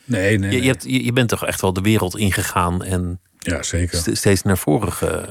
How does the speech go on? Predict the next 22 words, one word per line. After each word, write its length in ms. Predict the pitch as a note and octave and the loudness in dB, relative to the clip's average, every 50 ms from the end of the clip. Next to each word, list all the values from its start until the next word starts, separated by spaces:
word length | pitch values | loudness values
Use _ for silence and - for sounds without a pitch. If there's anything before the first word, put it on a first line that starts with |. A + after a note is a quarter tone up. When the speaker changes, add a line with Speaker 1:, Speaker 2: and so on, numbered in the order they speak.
| - - | -14 -6
Speaker 1:
Ja. 340 | - A2 F#2+ F2 F2 - - _ | -2 -2 -2 -2 -4 -8 -16 _
Speaker 2:
gerend? 280 | - - - F2 F#2 F#2 | -10 -2 0 2 4 4
Speaker 1:
Nee, 140 | F#2 G2 | 4 4
maar 100 | F#2+ G#2+ | 4 4
dat, 180 | G2+ A#2+ B2 A2+ A2 | 4 4 4 4 4
dat, 200 | A2 B2 A#2 A2+ | 2 2 2 2
dat 140 | - B2 A#2 | -2 2 2
is 140 | C3 A#2+ - | 2 2 2
natuurlijk 120 | A2+ G2 | 0 2
zo. 280 | - G#2 G#2 A2 G#2+ G#2+ | 2 2 2 2 0 0
Eh, 120 | G#2+ G#2 G2+ | 0 2 4
romanfiguren, 800 | G#2 A2+ G#2+ B2 C3 B2+ B2 - - - - C3 B2 B2 A#2+ A2+ | 6 6 6 6 6 4 2 -2 -10 -2 2 2 4 4 2 2
die 160 | A#2 A#2 A2+ | 2 2 2
hebben, 440 | A2 G#2 A2 G#2+ G#2+ G#2+ G#2 A2+ G#2+ | 2 2 0 -2 -2 -2 -4 -6 -6
d-, 180 | G2 G#2+ G2 F#2+ | -6 -6 -8 -4
dat 140 | - A2+ G#2+ - | -4 -4 0 2
zijn 140 | A#2+ A2+ | 2 4
allemaal 200 | A2+ A#2+ B2 B2 | 4 6 4 4
afsplitsingen 540 | A#2+ A#2 G#2+ - - A#2+ G#2+ - - G#2+ G2+ | 4 2 0 2 2 2 2 2 2 0 2
van 100 | F#2 A2 | 4 4
jezelf. 380 | G#2+ G2+ G2+ G#2+ G2 F#2+ F#2+ G2 | 4 6 6 6 6 4 2 2
En 220 | G#2+ G2+ G2+ - | 0 -2 -2 -4